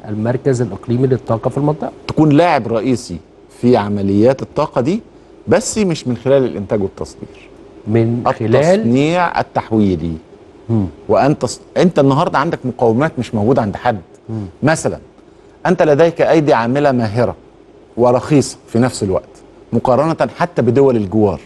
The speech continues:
Speaker 1: مم.
Speaker 2: فمن لديه خام بترول وعايز يجي يصنعه هنا، يكرره ويعمل مشروعات بتروكيماويات، يجي و-، وأسواقه المستهدفة معروف إنها أوروبا وأفريقيا،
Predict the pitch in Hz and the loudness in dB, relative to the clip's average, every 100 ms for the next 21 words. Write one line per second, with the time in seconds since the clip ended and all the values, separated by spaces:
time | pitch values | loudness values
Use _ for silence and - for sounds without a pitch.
0 | - - 107 85 - 113 135 156 147 170 | -16 -8 -8 -8 -6 0 2 4 4 2
1 | 151 170 156 151 123 120 135 123 107 127 | 0 -4 -2 0 0 0 2 2 4 2
2 | 123 143 139 - 120 139 127 123 127 90 | 0 -2 -4 -4 -2 0 2 2 0 -2
3 | - 107 127 107 135 123 - _ _ _ | -6 -4 -2 2 2 0 -4 _ _ _
4 | 107 139 143 131 120 117 - 117 127 110 | 2 2 2 2 2 0 0 2 2 2
5 | 107 123 - 117 117 117 110 98 123 143 | -2 -2 0 2 4 4 2 2 2 4
6 | 123 90 - - 101 113 - 123 120 - | 4 0 -8 -6 0 0 2 2 2 2
7 | 151 151 131 - 110 139 135 117 127 127 | 2 2 -2 -2 0 0 0 0 0 0
8 | 127 127 107 135 123 110 98 131 - 151 | -2 -2 0 2 2 2 2 0 0 0